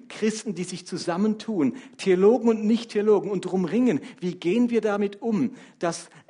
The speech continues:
es Bibelstellen gibt, die sagen, ähm, Frauen sind zweiter Klasse und, äh, sie haben nicht die gleiche Bedeutung wie Männer. Und dann macht Jesus aber Frauen zu seinen Jüngern. Da ist doch eine Entwicklung angestoßen.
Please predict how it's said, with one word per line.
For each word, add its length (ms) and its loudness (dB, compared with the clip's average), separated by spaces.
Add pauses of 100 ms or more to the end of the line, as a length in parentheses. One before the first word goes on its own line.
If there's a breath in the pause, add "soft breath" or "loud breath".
(120)
es 140 -10
Bibelstellen 600 -2
gibt, 200 -8
die 80 -6
sagen, 520 -2 (260 loud breath)
ähm, 460 -6 (180)
Frauen 420 0
sind 240 -4
zweiter 360 -4
Klasse 580 -4
und, 260 -4
äh, 220 -2
sie 200 -8
haben 120 -4
nicht 160 -8
die 60 -12
gleiche 260 -6
Bedeutung 380 -6
wie 80 -2
Männer. 360 -2 (240 loud breath)
Und 200 -4
dann 160 0
macht 260 -6
Jesus 420 -6
aber 320 -10
Frauen 460 -10
zu 100 -14
seinen 340 -8
Jüngern. 400 -8 (260 loud breath)
Da 100 -12
ist 240 -12
doch 120 -12
eine 200 -8
Entwicklung 540 -6
angestoßen. 840 -8